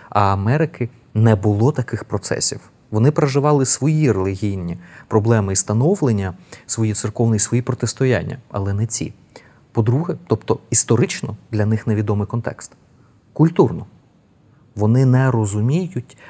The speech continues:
а що там в Україні, а, християни різні, а як проходила реформація в Україні,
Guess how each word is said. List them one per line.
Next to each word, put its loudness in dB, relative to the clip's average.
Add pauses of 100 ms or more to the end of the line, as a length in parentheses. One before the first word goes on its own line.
(200)
а 4 (760)
що -10
там 0
в 0
Україні, 0 (300)
а, 2
християни -2
різні, -8 (360)
а 2
як 4
проходила 0
реформація 0
в -6
Україні, -8